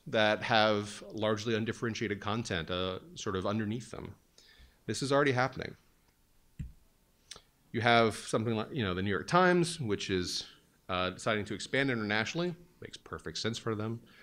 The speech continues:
but at the same time cutting their, their staff covering the arts in New York and surrounding areas. Um, again, a very reasonable business decision,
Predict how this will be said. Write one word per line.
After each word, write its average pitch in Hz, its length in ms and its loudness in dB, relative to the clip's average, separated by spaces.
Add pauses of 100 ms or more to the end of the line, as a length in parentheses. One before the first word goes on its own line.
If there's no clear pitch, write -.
(260)
but 110 140 -2
at 101 40 -4
the 95 60 -8
same 101 180 -2
time 98 200 -2
cutting 92 460 -2
their, 82 420 -2 (280)
their 82 240 -4
staff 80 400 -2
covering 85 360 -4
the 82 100 -2
arts - 320 -2
in 82 500 -6
New 90 100 -6
York 82 280 -6
and 82 240 -8
surrounding 82 460 -6
areas. 85 500 -2 (920)
Um, 80 360 -2
again, 107 340 2
a 110 80 -6
very 87 200 -2
reasonable 104 420 -4
business 104 340 -6
decision, 120 460 -6